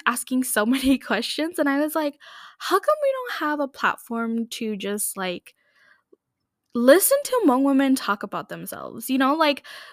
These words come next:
we keep, we see these stories and, and we hear, you know, and we follow their pages, but, like, how come it's not just in one spot, you know? Um, I follow the Hmong American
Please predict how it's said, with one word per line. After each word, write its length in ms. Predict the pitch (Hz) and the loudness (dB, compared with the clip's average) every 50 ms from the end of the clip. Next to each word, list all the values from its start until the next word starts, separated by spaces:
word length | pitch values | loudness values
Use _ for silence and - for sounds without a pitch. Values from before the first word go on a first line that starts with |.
| - - | -4 0
we 140 | 269 320 311 | 2 2 2
keep, 200 | - - 440 427 392 - | 4 4 4 4 2 0
we 220 | - 262 277 285 277 | 0 2 4 4 4
see 320 | - - 294 294 311 320 | 2 0 0 0 2 0
these 220 | 285 285 277 262 | 0 0 0 0
stories 500 | - - 214 208 202 208 208 214 226 220 | 0 -2 -2 0 0 2 2 0 0 0
and, 220 | 214 208 208 - - | -2 -4 -4 -4 -4
and 200 | 208 208 208 202 | -4 -4 -4 -4
we 120 | 208 208 208 | -4 -6 -6
hear, 640 | - - - - 262 269 269 269 269 269 262 262 254 - - - | -6 -8 -6 -2 0 2 2 2 2 2 0 -2 -4 -8 -10 -6
you 140 | 240 247 | -2 -2
know, 180 | 240 214 190 180 | 0 0 0 -2
and 240 | - 220 220 220 208 | -2 -2 -2 0 -2
we 80 | 220 | -2
follow 380 | 214 - - 240 233 247 254 254 | -2 -2 0 2 2 2 2 0
their 180 | 226 233 208 202 | 0 -2 -4 -4
pages, 600 | - - 202 202 196 196 196 202 202 202 202 - | -6 -6 -6 -6 -4 -4 -4 -4 -4 -4 -4 -2
but, 180 | - 214 208 - | -2 -2 0 0
like, 240 | - 214 202 - - - - - - - - - - _ | 0 -2 -2 -4 -8 -14 -20 -20 -20 -20 -20 -20 -20 _
how 200 | - - - 320 | -2 2 2 2
come 200 | 330 - 403 453 466 480 - - | 2 2 0 0 0 -2 0 0
it's 240 | 294 285 - - | 0 0 2 0
not 220 | 262 247 233 - 240 | 2 2 2 0 0
just 240 | - 262 262 - 311 | -2 -4 -2 0 2
in 240 | 294 254 233 208 | 2 4 2 2
one 360 | 190 190 196 202 202 208 208 196 | 2 0 0 2 0 0 -4 -6
spot, 640 | - - - - - _ - - - - - - - 254 | -6 -4 -4 -4 -4 _ -6 -6 -6 -8 -10 -4 0 2
you 120 | 240 240 | 2 4
know? 240 | 226 202 208 233 262 - - - - - - - | 2 2 0 0 -2 -4 -8 -12 -12 -12 0 4
Um, 280 | - 247 247 240 226 - | 8 8 8 8 6 4
I 140 | - - 233 | 2 0 2
follow 320 | 233 - 240 226 233 240 262 | 4 4 4 6 6 4 2
the 180 | 254 285 277 269 | 2 2 4 4
Hmong 280 | 247 226 214 220 220 | 4 4 2 2 0
American 560 | 220 208 196 190 190 202 196 - 202 202 196 | 0 -2 -2 -2 -4 -4 -6 -6 -6 -4 -4